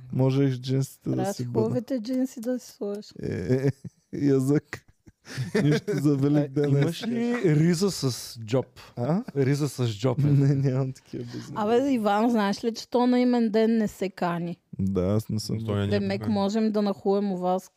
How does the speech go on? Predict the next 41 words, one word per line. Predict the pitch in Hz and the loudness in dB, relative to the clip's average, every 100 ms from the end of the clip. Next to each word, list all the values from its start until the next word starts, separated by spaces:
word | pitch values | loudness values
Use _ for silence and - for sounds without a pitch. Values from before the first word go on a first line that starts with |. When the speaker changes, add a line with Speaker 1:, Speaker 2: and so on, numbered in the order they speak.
| _ | _
Speaker 2:
ако | 143 - | -6 -4
Speaker 1:
Да. | 95 | -4
Speaker 2:
поискаме. | 110 180 - - 165 165 - _ _ | -6 -8 -8 -8 -8 -8 -12 _ _
Speaker 1:
Точно | - - 135 113 | -12 -8 -8 -10
така. | - - 110 - 117 120 _ _ - - - - - | -10 -8 -8 -8 -18 -18 _ _ -20 -20 -20 -20 -14
Оф, | - - | -14 -14
като | - - | -14 -6
малък | 113 117 120 | -4 -2 -4
какви | - 117 | -6 -10
хубави | - 120 120 | -4 2 4
именни | 117 120 117 113 107 | 4 2 2 2 2
дни | 104 110 | 2 0
правех, | - 101 113 123 | 0 0 2 0
сега | - 120 | -2 -2
нищо | 117 117 - - | -2 -4 -8 -6
не | 107 104 - | -6 -6 -6
празнувам, | - 98 104 101 101 | -8 -4 -4 -4 -4
нищо | 104 107 - - | -6 -8 -10 -10
не | - | -8
е | - - - | -6 -8 -14
такова. | - - - | -16 -12 -8
Speaker 2:
Ами | 320 403 | -6 -6
аз | - | -6
имен | 339 339 320 277 247 | -4 0 4 4 4
ден | 202 226 247 | 4 4 4
никога | 233 214 254 269 240 208 | 2 0 -2 0 2 0
толкова | - 180 180 180 | -2 -4 -4 -6
не | 180 185 | -4 -4
съм | - 185 | -6 -10
се | - | -10
хайпвала. | - 156 147 - 147 139 135 - - | -12 -8 -8 -10 -10 -8 -10 -12 -10
Speaker 1:
Ами | 110 110 | 0 0
по-яко | 107 113 120 123 - | 2 2 4 2 2
е, | |
защото | 147 - 139 - | 0 2 0 0
сте | - 143 | -2 2
на | 131 | 2
училище | 120 - 127 - 135 | 0 0 0 0 0
на | 127 | 2
именния | 123 117 110 101 98 | 2 2 0 -2 -2
ден. | 98 104 | -6 -8